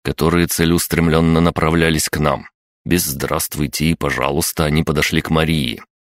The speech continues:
Один из них подхватил канареечный чемодан, а второй бесцеремонно взял её за руку и вздёрнул на ноги. Я уже собирался вмешаться, но Мария остановила меня, покачав головой,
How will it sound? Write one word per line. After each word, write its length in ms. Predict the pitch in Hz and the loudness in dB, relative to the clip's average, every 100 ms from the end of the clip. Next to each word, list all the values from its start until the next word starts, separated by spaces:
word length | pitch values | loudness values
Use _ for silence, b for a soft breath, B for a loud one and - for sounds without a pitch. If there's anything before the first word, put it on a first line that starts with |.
| _ | _
Один 320 | - 67 87 80 | -6 0 2 2
из 80 | |
них 240 | 71 85 - | 0 -2 -2
подхватил 560 | - - 71 80 87 | -4 -2 -2 2 2
канареечный 720 | 85 82 85 85 82 - 82 | 2 2 2 2 0 2 0
чемодан, 600 | 80 78 71 67 65 69 - _ | 2 0 0 0 -2 -2 -6 _
а 100 | 80 | -4
второй 440 | 78 - 78 78 85 | -4 0 0 2 2
бесцеремонно 800 | 78 - - 78 78 78 78 80 | 0 -2 -2 0 2 2 2 2
взял 280 | 73 76 78 | 2 2 2
её 320 | 73 71 71 | 0 0 -2
за 240 | 71 80 | 0 2
руку 240 | 82 73 71 | 2 0 -2
и 60 | |
вздёрнул 600 | 67 67 76 78 80 76 | -2 -2 0 0 2 2
на 220 | 78 78 | 2 2
ноги. 300 | 80 69 60 - _ _ _ _ | 2 -2 -6 -10 _ _ _ _
Я 120 | 65 67 | -2 -2
уже 180 | 69 | -2
собирался 520 | 73 76 73 73 76 76 | -4 -2 0 0 0 -2
вмешаться, 680 | 73 73 - 73 - - | -2 -2 0 -2 -4 -4
но 100 | 71 | -2
Мария 380 | 71 78 76 78 | 2 2 2 0
остановила 640 | 69 - 73 65 67 85 80 | 0 -2 -4 -2 0 2 2
меня, 260 | 76 69 | 2 -2
покачав 500 | - - 78 - 76 | -4 -6 -6 -2 -2
головой, 540 | 73 76 80 80 69 | 0 0 0 0 -4